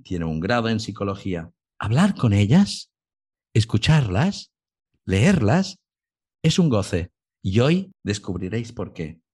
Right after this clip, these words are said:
Ambas son autoras de Anatomía de la Comunicación,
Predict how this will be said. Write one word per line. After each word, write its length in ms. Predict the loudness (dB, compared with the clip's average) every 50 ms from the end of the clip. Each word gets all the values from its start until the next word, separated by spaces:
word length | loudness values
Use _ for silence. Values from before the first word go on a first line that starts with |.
| _ _ _ _ _ _ -2
Ambas 540 | 0 2 2 4 2 2 0 -2 -8 -18 _ _ _ _
son 200 | -2 0 2 2
autoras 540 | 2 0 -2 -2 0 0 2 0 0 0 0
de 400 | 0 0 2 0 0 -4 -8 _ _ _ _ _ _
Anatomía 680 | -10 -8 -8 -6 -8 -8 -4 0 2 2 2 2 2
de 120 | 0 -2 -2
la 100 | -4 -4
Comunicación, 880 | -4 -4 -4 -4 -2 -2 -4 -4 -2 0 0 0 0 -2 -4 -6 -12